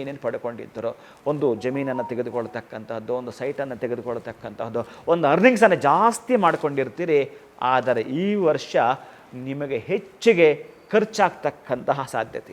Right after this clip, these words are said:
ಇರುತ್ತೆ, ವ್ಯಯವಾಗ್ತಕ್ಕಂತಹ ಸಾಧ್ಯತೆ ಇರುತ್ತೆ. ಯಾವುದೋ ಒಂದು ಜಮೀನನ್ನು ಮಾರಾಟ ಮಾಡ್ತಕ್ಕಂತಹ ಸಂಭವ ಬಂದುಬಿಡೋ ಸಾಧ್ಯತೆ ಇರುತ್ತೆ, ಯಾವುದೋ ಒಂದು ಸೈಟು ಮನೆಯನ್ನು ಕಳೆದುಕೊಳ್ತಕ್ಕ ಸಂಭವ ಬಂದುಬಿಡುತ್ತೆ ಅಂತ ಹೇಳುತ್ತಾನೆ. ಇದನ್ನು ನಾನು ಹೇಳಿರ್ತಕ್ಕಂಥದ್ದು ಭಯ ಪಡಿಸ್ಲಿಕ್ಕಲ್ಲ,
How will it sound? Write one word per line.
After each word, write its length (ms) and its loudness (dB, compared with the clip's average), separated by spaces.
ಇರುತ್ತೆ, 300 -18
ವ್ಯಯವಾಗ್ತಕ್ಕಂತಹ 1000 4
ಸಾಧ್ಯತೆ 440 -8
ಇರುತ್ತೆ. 280 -10
ಯಾವುದೋ 300 8
ಒಂದು 120 0
ಜಮೀನನ್ನು 420 0
ಮಾರಾಟ 340 4
ಮಾಡ್ತಕ್ಕಂತಹ 540 -6
ಸಂಭವ 420 -2
ಬಂದುಬಿಡೋ 400 -4
ಸಾಧ್ಯತೆ 400 -10
ಇರುತ್ತೆ, 260 -12
ಯಾವುದೋ 320 10
ಒಂದು 120 2
ಸೈಟು 300 -2
ಮನೆಯನ್ನು 380 -6
ಕಳೆದುಕೊಳ್ತಕ್ಕ 560 -6
ಸಂಭವ 360 -4
ಬಂದುಬಿಡುತ್ತೆ 680 -6
ಅಂತ 120 -18
ಹೇಳುತ್ತಾನೆ. 440 -14
ಇದನ್ನು 200 4
ನಾನು 220 2
ಹೇಳಿರ್ತಕ್ಕಂಥದ್ದು 760 0
ಭಯ 160 0
ಪಡಿಸ್ಲಿಕ್ಕಲ್ಲ, 540 -2